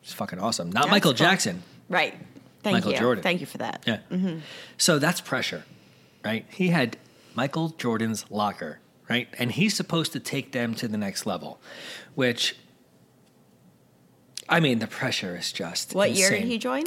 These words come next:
Speaker 1: That's what I said before. I don't know what year this
Speaker 2: Oh,
Speaker 1: was.
Speaker 2: oh,
Speaker 1: I,
Speaker 2: okay.
Speaker 1: I, I don't know. Um, so in his contract, it states, uh, you are not allowed to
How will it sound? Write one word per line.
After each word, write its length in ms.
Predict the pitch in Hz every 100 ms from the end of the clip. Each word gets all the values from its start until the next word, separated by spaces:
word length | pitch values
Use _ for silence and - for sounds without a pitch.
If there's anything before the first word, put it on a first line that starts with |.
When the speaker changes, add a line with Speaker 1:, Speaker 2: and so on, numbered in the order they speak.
| 392
Speaker 1:
That's 220 | 175 165
what 100 | 160
I 40 |
said 180 | 135 135
before. 300 | 117 - 101
I 60 | 107
don't 160 | 127
know 80 | 135
what 140 | 131 123
year 120 | 110
this 160 | 202 226
Speaker 2:
Oh, 180 | 196
Speaker 1:
was. 140 | 151 -
Speaker 2:
oh, 40 |
Speaker 1:
I, 140 | 185 -
Speaker 2:
okay. 220 | 185 240
Speaker 1:
I, 180 | 165 113
I 40 |
don't 140 | 107 95
know. 160 | 90 - - - - - - - - -
Um, 320 | 131 131 135
so 280 | - 220 165 -
in 140 | 208
his 240 | 220 254 -
contract, 760 | - 285 302 92 87 - - - - _ -
it 160 | 135
states, 600 | - - 120 127 - - - - - - _ -
uh, 380 | 131 127 127 123 - - -
you 280 | 165 214 254
are 200 | 208 175
not 500 | 156 139 135 160 - -
allowed 560 | 170 160 123 117 127 -
to 140 | -